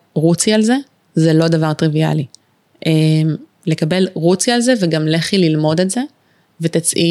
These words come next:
אה, לדוקטורט, וקחי זמן לעבוד על זה, כדי להיות לא סתם, אה, עוד אחת שעושה, אלא מומחית בתחום.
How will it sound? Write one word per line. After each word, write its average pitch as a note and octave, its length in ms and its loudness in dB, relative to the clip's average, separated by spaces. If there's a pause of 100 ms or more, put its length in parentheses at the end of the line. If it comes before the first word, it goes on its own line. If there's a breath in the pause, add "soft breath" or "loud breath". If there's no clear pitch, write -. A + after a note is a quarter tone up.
(560)
אה, E3 160 0
לדוקטורט, D#3+ 720 -2
וקחי E3 320 -4
זמן E3 300 0
לעבוד D#3 440 -2
על F3+ 60 0
זה, G#3 180 -4 (580 loud breath)
כדי D#3+ 280 0
להיות F3 400 0 (180)
לא F3 180 0
סתם, E3+ 380 -2 (120)
אה, D#3 240 0
עוד E3 180 0
אחת D#3 240 -4
שעושה, F3 460 -2
אלא D3+ 140 -2 (1400 soft breath)
מומחית E3 380 0
בתחום. E3+ 500 -2